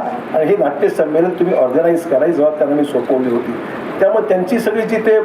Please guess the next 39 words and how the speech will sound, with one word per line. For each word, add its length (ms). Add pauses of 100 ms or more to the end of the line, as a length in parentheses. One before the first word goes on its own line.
(340)
वराड 300
निघालं 340
लंडनला 640
हे 100
नाटक 380
आहे, 380
हे 200
आजही 400
लोकांच्या 380
स्मरणामध्ये 680
आहेत. 520
आणि 120
पाठकजी, 380
तुम्हाला 300
मी 60
जरूर 260
बोलू, 200
तुमचे 300
एक 120
पात्री 240
प्रयोग 300 (340)
याच 180
व्यासपीठावर 480
चांगला 300
आम्ही 300 (340)
या 80
ठिकाणी 440
लोकांना 260
बघायला 340
आवडेल, 400 (520)
विशेषतः 420
नवीन 160
पिढीला 480
ज्यांनी, 360 (420)
अ, 180
देशपांडेजींना 600
पाहिलेलं 460
नाही 240
आहे, 120